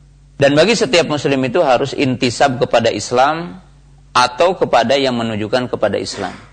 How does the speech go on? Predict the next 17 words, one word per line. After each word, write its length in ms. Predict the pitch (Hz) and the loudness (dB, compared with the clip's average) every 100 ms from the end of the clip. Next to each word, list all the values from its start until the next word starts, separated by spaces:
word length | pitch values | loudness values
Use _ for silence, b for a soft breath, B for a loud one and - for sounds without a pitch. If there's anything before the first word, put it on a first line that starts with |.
| - _ _ _ _ - - - | -20 _ _ _ _ -20 -18 -6
Tidak 240 | 113 110 107 | 0 2 2
ada 160 | 110 | 2
intisab-intisab 880 | 113 101 101 123 117 110 104 - 104 | 0 -4 -2 0 0 -2 -6 -4 -2
lain 400 | 104 107 117 113 | 0 0 0 -4
kecuali 320 | 120 110 107 | -6 -4 -4
kepada 320 | - - 101 | -4 -4 -2
Islam, 480 | 104 104 113 101 90 | -2 -4 -4 -4 -6
ya. 240 | - - - - - - - - | -16 -20 -20 -20 -20 -20 -20 -10
Dan 240 | - 113 117 | -2 0 2
yang 160 | 110 | -2
menunjukkan 480 | 107 104 117 123 110 | -2 -2 0 0 -2
kepadanya, 640 | 104 101 101 87 - - - | -2 0 -2 -6 -14 -20 -20
ya, 160 | 50 - - - - - | -20 -20 -20 -20 -18 -8
yaitu 240 | 95 - | -8 -4
Muslim, 640 | 101 98 120 120 110 120 120 b b b - | -6 -4 -2 0 0 -6 -12 b b b -10
Ahli 240 | 101 101 | -6 -6
Sunnah, 800 | - 104 101 113 113 117 - | -4 -4 0 0 0 -4 -12